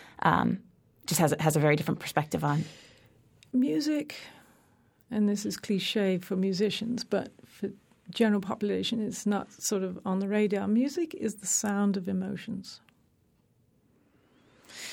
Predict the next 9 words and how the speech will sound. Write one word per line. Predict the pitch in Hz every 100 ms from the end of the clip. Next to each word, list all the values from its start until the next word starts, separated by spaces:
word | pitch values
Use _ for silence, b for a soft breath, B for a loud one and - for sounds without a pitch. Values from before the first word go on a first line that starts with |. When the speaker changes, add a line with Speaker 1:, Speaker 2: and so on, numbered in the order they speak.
| B B
Speaker 2:
You | 247 302
can | 311 294
drive | 240 240 233 226 220 214 202 - - - _ _ _ _ _ _ _ _ _ _ _
soldiers | - - 240 220 214 196
off | - 180 -
cliffs | - - 208 151 - - - - _ _ _ -
to | 202
the | 180
beat | 170 185 170 -